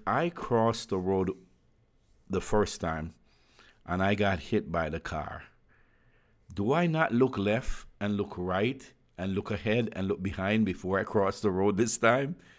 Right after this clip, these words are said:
Would I cross that same road? No. So how intelligent are some of these guys are marrying first and second and third and fourth time, and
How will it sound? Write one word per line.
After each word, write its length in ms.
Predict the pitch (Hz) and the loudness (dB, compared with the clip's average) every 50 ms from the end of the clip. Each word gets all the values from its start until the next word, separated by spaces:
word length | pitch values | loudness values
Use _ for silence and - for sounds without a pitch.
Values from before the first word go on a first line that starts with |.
| - - _ _ _ _ _ - | -20 -20 _ _ _ _ _ -6
Would 180 | - 101 127 - | 4 6 8 8
I 120 | 143 165 | 8 8
cross 360 | 170 - - 151 151 156 - - | 6 4 6 6 6 6 4 6
that 220 | 147 131 113 - | 6 6 6 6
same 340 | - - 127 120 131 120 120 | 4 4 6 6 6 4 4
road? 340 | 127 131 135 151 165 156 - - _ _ _ _ _ _ _ _ _ _ - | 4 4 4 2 2 0 -6 -14 _ _ _ _ _ _ _ _ _ _ -4
No. 380 | 90 95 101 92 87 80 76 - - - - _ _ _ _ _ _ _ | -2 0 2 2 2 0 -2 -4 -14 -20 -20 _ _ _ _ _ _ _
So 580 | - - - - 110 101 95 92 90 85 82 - - _ _ _ _ _ _ _ _ _ _ _ _ - | -10 -8 -2 2 4 4 4 2 0 -2 -6 -8 -20 _ _ _ _ _ _ _ _ _ _ _ _ -6
how 200 | - 135 165 - | -2 -2 -2 0
intelligent 800 | - 143 143 139 135 131 120 143 135 110 117 110 104 98 - | 0 -2 -4 0 0 0 2 2 2 2 2 0 0 0 0
are 120 | 92 85 90 | 0 0 0
some 260 | - - - 98 101 | 0 0 0 0 0
of 80 | 98 | 2
these 200 | 92 98 95 82 | 0 0 -2 -2
guys 380 | 78 80 95 95 95 95 80 - | -2 -2 -2 0 0 -2 -2 -2
are 260 | 87 87 87 87 - - - - - - - - - _ _ _ _ _ _ - | -2 -2 -2 -2 -4 -6 -12 -20 -20 -20 -20 -20 -20 _ _ _ _ _ _ -2
marrying 460 | 85 101 104 104 101 95 92 90 85 | 2 4 6 6 6 6 4 0 -2
first 440 | - - 101 104 104 110 107 - - | 4 6 8 8 10 8 6 4 2
and 180 | 90 87 85 | 0 0 0
second 380 | - - 107 101 - - 101 95 | 2 4 4 4 4 4 0 0
and 180 | 90 87 85 | 0 0 -2
third 280 | - - 104 101 101 95 | 2 4 4 4 4 4
and 140 | 90 87 85 | 2 -2 -2
fourth 320 | - - 90 92 90 - | -4 -2 0 0 0 0
time, 360 | - - 98 95 95 92 87 | 0 0 2 2 2 2 2
and 280 | 87 87 85 87 85 - | 0 0 0 -2 -4 -6